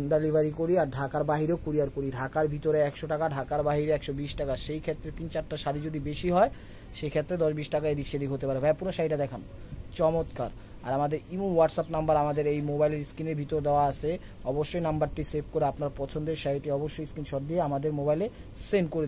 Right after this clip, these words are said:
দিবেন, send করে দিবেন। তো friends, এটার আরেকটা color, এটা বডিটা হবে black, এটা হলো আঁচলটা, আর বডিটা আসবে মানে যে ভিতর যে black color আসবে, আর উপরে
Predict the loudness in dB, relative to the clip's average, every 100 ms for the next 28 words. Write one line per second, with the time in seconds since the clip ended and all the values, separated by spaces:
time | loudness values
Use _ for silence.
0 | -2 -4 -8 -14 -18 -16 -14 -10 -10 -10
1 | -12 -16 -16 -16 -18 -18 -16 -16 -18 -18
2 | -18 -18 -16 -16 -16 -16 -16 -16 -18 -18
3 | -18 -18 -16 -10 -4 -4 -4 -10 -10 -10
4 | -12 -14 -14 -14 -16 -18 -16 -10 -2 0
5 | 0 4 8 8 6 2 6 8 8 6
6 | 4 4 4 6 6 6 4 2 2 0
7 | -12 -6 0 4 4 2 0 2 4 4
8 | 2 -6 -2 0 2 4 6 6 4 2
9 | 2 2 0 -2 -2 -2 -4 -6 -10 -6
10 | -4 -4 -4 -6 -8 -6 -4 -4 0 0
11 | 2 0 0 -2 -2 -4